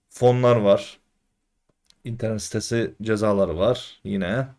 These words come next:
Bizim tabii ki ilgilendiğimiz en büyük şey iki yeni halka arz onayı gelmesi. Bir de güzel olan, bakın halka arz haberi de paylaşmış.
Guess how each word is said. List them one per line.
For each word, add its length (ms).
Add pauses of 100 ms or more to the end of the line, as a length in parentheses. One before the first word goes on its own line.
(640)
Bizim 220
tabii 220
ki 160
ilgilendiğimiz 1000 (180)
en 260
büyük 220
şey 380 (240)
iki 240
yeni 400 (100)
halka 340
arz 340
onayı 540 (140)
gelmesi. 640 (420)
Bir 160
de 200
güzel 340
olan, 360
bakın 360 (100)
halka 260
arz 120
haberi 240
de 100
paylaşmış. 680